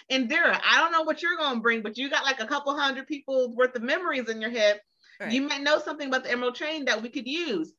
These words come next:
Speaker 2: Right.
Speaker 1: We need to handle priorities.
Speaker 2: Right.
Speaker 1: Oh, Sukal, we'll be back. You,
Speaker 2: Right.
Speaker 1: you've already seen us. He doesn't believe you're there anyway. So just go and come
Speaker 2: Right.
Speaker 1: back. <laughs>
Speaker 2: At least beam down there with more anti-radiation pills. Like,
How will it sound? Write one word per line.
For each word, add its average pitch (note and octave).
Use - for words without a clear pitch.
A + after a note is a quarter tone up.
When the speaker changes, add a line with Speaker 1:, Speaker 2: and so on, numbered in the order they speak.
Speaker 2:
Right. D#3+
Speaker 1:
We D4+
need C#4+
to D4
handle C4
priorities. C4
Speaker 2:
Right. F#3
Speaker 1:
Oh, D4+
Sukal, D#4
we'll A#3
be D#4
back. C4
You, F#3+
Speaker 2:
Right. F#3+
Speaker 1:
you've G3+
already B3+
seen E4
us. -
He F4+
doesn't A#4
believe E4
you're D#4+
there F4+
anyway. C#4+
So F#4+
just F4+
go D#4+
and A#4
come A4+
Speaker 2:
Right. -
Speaker 1:
back. A3+
<laughs> -
Speaker 2:
At F#4+
least C5+
beam A4
down F#4+
there E4+
with E4
more E4+
anti-radiation E4+
pills. A#3+
Like, C#4